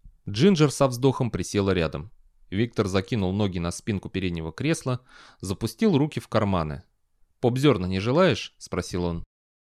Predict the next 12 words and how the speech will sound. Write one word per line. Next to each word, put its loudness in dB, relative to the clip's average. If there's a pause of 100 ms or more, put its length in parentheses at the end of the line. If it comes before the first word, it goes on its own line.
(100)
Сквозь 0
экраном 2
были 4
видны 2
очертания 0
Золотого 0
Воина. 0 (500)
Воин 4
смотрел 2
себе 0
под 0
ноги. -6